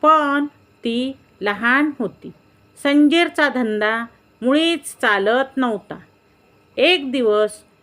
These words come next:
तो सकाळीच लाकडे तोडण्यासाठी नदीकिनारी गेला असता त्यास तेथे बरीच गर्दी दिसली.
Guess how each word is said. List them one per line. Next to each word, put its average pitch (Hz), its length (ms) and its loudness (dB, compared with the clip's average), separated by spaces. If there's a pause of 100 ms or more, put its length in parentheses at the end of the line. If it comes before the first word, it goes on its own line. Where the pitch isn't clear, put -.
(140)
तो 226 440 0 (260)
सकाळीच 277 800 0 (260)
लाकडे 247 520 0
तोडण्यासाठी 208 1120 -4 (320)
नदीकिनारी 233 1000 -2 (440)
गेला 226 380 4
असता 208 680 -4 (420)
त्यास 240 460 0 (500)
तेथे 202 520 -2 (340)
बरीच 302 500 0
गर्दी 208 540 0
दिसली. 226 440 -6